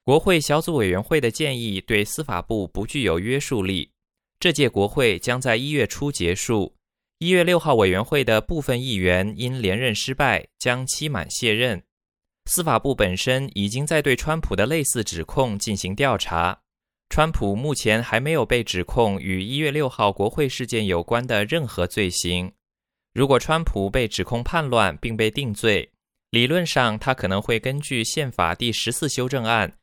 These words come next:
被禁止再次担任联邦公职。加拿大警方周一表示，多伦多郊区的一栋公寓大楼周日发生大规模枪案，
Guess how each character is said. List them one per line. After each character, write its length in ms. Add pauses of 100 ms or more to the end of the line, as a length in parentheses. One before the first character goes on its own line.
(100)
被 180
禁 240
止 280
再 240
次 180
担 180
任 220
联 180
邦 220
公 220
职。 400 (1900)
加 140
拿 100
大 180
警 220
方 260
周 200
一 100
表 240
示， 400 (300)
多 120
伦 140
多 180
郊 220
区 220
的 180
一 140
栋 200
公 220
寓 100
大 220
楼 380 (100)
周 180
日 240
发 240
生 300
大 180
规 160
模 160
枪 280
案， 260